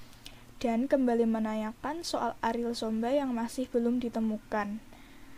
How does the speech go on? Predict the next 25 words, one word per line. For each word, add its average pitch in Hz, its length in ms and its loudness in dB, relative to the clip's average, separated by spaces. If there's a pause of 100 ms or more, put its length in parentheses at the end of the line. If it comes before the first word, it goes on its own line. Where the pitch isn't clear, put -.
(220)
Pas 269 160 2
ditanya 262 320 4
lagi 262 240 4
sama 254 240 4
polisi 254 320 2
nih, 226 160 0 (320)
Rian 240 240 4
ini 285 240 0
ngaku 254 640 0
bahwa 254 320 6 (160)
dia 247 400 6 (160)
dan 247 240 4
Ariel 240 240 2
Somba 220 240 2
ini 226 160 2
sempat 262 400 -4 (160)
pergi 240 240 0
ke 285 80 4
Coban 247 320 4
Rondo 214 400 2
di 247 80 0
Malang 220 480 0 (400)
dan 247 80 6
kemudian 247 400 6
berpisah. 226 400 0